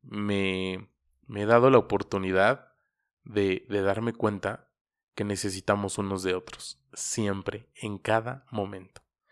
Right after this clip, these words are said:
Entonces, ojalá y tú y yo busquemos siempre los medios, busquemos siempre, eh, los lugares para poder contagiar de mensajes positivos. Por ello, te invito a que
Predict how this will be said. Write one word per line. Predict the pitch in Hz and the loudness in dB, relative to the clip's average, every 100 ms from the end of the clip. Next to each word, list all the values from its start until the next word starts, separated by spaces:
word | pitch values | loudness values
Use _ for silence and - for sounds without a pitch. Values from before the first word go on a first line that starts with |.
| _ _ | _ _
Entonces, | 101 107 101 98 - - | -6 -4 -2 -4 -4 0
ojalá | 107 - 113 135 113 110 - - - - _ | 0 2 0 2 0 -4 -12 -20 -20 -20 _
y | 113 | -12
tú | - - 110 | -6 0 0
y | 104 | 2
yo | 104 101 - _ _ _ | 0 0 -4 _ _ _
busquemos | 110 107 - 110 113 | -8 -4 0 0 0
siempre | - 110 104 110 101 | 0 -2 0 2 2
los | 98 101 | 2 0
medios, | 110 117 113 131 123 | 2 2 4 2 0
busquemos | 107 - 110 107 101 | -2 0 0 -2 -4
siempre, | 110 104 107 104 98 95 - - - _ | -4 0 4 4 4 0 -8 -20 -20 _
eh, | - 107 98 - | -8 -4 -2 -2
los | 113 104 | -2 0
lugares | 107 104 113 113 110 | 0 4 4 4 0
para | - 104 101 | 2 4 4
poder | - 101 104 107 | 4 2 2 2
contagiar | 110 104 92 104 101 - _ _ _ | -2 -2 -2 0 0 -2 _ _ _
de | 104 | -8
mensajes | 98 92 95 90 90 | -6 -6 -8 -8 -10
positivos. | - 92 82 - 78 - - _ _ _ _ _ _ _ | -8 -10 -10 -14 -16 -16 -20 _ _ _ _ _ _ _
Por | 107 104 | 4 4
ello, | 101 123 185 _ - _ _ | 2 -2 -6 _ -20 _ _
te | 107 | -6
invito | 101 101 - 110 165 - _ _ | -4 -6 -2 -2 -4 -10 _ _
a | - 101 | -2 -2
que | - 95 - | -2 -8 -8